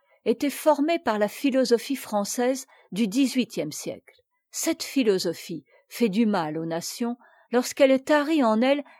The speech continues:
la source de l'enthousiasme. Mais quand il existe telle chose qu'un monarque absolu, il est à souhaiter que des principes libéraux tempèrent en lui l'action du despotisme.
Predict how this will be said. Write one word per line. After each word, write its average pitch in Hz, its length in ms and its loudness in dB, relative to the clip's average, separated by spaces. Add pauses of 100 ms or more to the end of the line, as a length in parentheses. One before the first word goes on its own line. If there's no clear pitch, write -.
la 254 120 4
source - 540 0
de 180 160 2
l'enthousiasme. 170 1080 -4 (360)
Mais 247 160 4
quand 294 280 -2
il 311 160 2
existe 208 720 0
telle 214 260 0
chose 170 680 -4
qu'un 262 140 2
monarque 240 580 4
absolu, 170 580 -4 (460)
il 285 160 2
est 294 240 4
à 160 80 -2
souhaiter 196 600 0 (220)
que 214 100 0
des 196 180 6
principes 202 640 -2
libéraux 190 920 4
tempèrent 302 560 4
en 208 160 4
lui 262 200 6
l'action 220 500 2
du 185 120 0
despotisme. 156 1000 -4